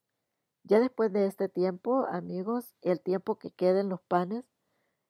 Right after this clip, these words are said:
en la miel no importa. Entre más tiempo está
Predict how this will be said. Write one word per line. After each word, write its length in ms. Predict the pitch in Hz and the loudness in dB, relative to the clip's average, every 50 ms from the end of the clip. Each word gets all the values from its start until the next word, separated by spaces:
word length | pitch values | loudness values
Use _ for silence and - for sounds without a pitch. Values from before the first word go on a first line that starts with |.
| _ | _
en 160 | - - 175 165 | -6 -4 -4 -2
la 120 | 147 143 | -4 -6
miel 400 | 156 170 185 214 233 240 233 - - | -4 0 2 2 2 2 0 -4 -8
no 140 | 175 165 185 | -6 -4 -4
importa. 520 | 185 175 - - 151 - - - - - - _ | -4 -4 -2 -2 -2 -2 -2 -6 -8 -8 -8 _
Entre 340 | - - 180 - - 160 160 | -6 -6 -6 -4 -4 -6 -4
más 220 | 151 170 202 - | -2 -4 -6 -6
tiempo 360 | - - 202 214 202 - 196 | -4 -4 -4 -4 -2 -4 -6
está 380 | 185 - _ - 220 247 269 - | -8 -8 _ -4 -4 -4 -4 -6